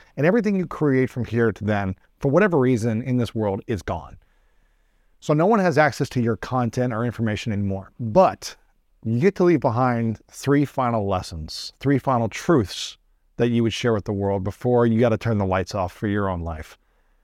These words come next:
What would be those three truths that you would leave behind to us?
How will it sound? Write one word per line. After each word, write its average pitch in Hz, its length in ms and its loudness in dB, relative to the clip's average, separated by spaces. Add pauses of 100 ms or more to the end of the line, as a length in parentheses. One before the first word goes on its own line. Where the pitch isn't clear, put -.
(240)
What 131 220 2
would 151 200 2
be 131 160 4
those 110 500 0 (220)
three 117 260 2
truths - 640 -4 (120)
that 110 140 -6
you 104 120 0
would 98 100 2
leave 98 180 4
behind 90 360 -2
to 87 160 -6
us? - 360 -8